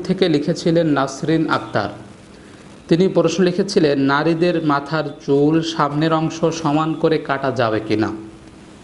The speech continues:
এ প্রশ্নের উত্তর হলো, নারীদের মাথার চুল লম্বা রাখা এটা একটা সৌন্দর্য।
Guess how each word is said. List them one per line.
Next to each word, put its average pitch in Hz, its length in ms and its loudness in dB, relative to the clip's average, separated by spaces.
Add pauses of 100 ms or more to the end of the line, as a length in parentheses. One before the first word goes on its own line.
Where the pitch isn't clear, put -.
(920)
এ 180 100 2
প্রশ্নের 180 400 2
উত্তর 175 280 2
হলো, 143 500 2
নারীদের 156 480 0
মাথার 147 360 -2 (160)
চুল 151 220 4
লম্বা 147 380 4
রাখা 156 360 -2
এটা 151 160 -2
একটা 143 260 -4
সৌন্দর্য। 135 680 0